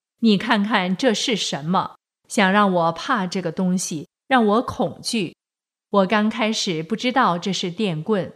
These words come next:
后来我一下儿就明白了，这是在用电棍吓唬我。我心念很正，他敢电我，我就反电他。恶警真的就不敢了。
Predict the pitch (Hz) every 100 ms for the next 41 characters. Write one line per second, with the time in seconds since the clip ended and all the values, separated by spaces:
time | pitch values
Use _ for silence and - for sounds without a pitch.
0 | _ _ _ - 233 185 175 185 190 180
1 | 180 175 233 190 175 214 175 175 156 185
2 | 202 160 147 - _ _ - 269 262 247
3 | 233 240 240 220 214 262 226 285 254 180
4 | - 254 180 170 180 156 147 - _ _
5 | _ _ - 190 180 175 - 214 220 185
6 | 160 226 156 - 226 175 - _ _ _
7 | - 208 202 202 151 143 262 247 185 170
8 | 120 80 _ - 214 233 269 185 - 175
9 | 156 247 190 170 208 196 - _ _ _
10 | _ _ _ 226 208 - 190 170 170 254
11 | 247 226 160 160 214 180 277 277 185 139
12 | 135 143 143